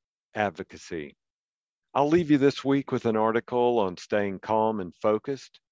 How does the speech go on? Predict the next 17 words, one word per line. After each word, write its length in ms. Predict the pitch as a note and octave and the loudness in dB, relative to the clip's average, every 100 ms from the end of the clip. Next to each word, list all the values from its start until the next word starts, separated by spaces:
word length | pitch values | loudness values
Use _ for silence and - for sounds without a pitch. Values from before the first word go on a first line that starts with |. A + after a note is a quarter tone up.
| _ | _
during 300 | G2+ G#2 F#2+ | -2 -2 -2
times 420 | - G#2+ G2 F#2+ | -2 0 0 -4
of 80 | F2 | -12
stress, 600 | - - A#2 A#2 B2 - - | -14 -4 0 2 0 -6 -10
challenge, 640 | - A2 G#2+ G#2+ G#2+ - - | -2 0 0 0 -4 -10 -12
and 180 | G2+ E2 | -12 -10
change. 720 | - - A#2 G#2 F2+ G2 A2+ - _ _ _ _ _ _ - _ - | -8 -2 0 0 -2 -6 -8 -14 _ _ _ _ _ _ -20 _ -4
This 140 | - | 2
article 400 | C3 B2 A#2+ A#2 | 2 2 0 -2
comes 360 | - A#2 A2+ - | 2 2 2 -2
from 280 | - F2+ | -4 -2
Mary 280 | F#2 G#2 G2 - | 0 2 0 -2
Kelly, 380 | A2 G#2 A#2+ C3+ | 0 2 2 -2
who 200 | A#2 G2+ | -6 -6
is 140 | - | -6
the 80 | F2+ | -4
recent 480 | F#2+ G2+ - F#2+ | -4 -4 -4 -6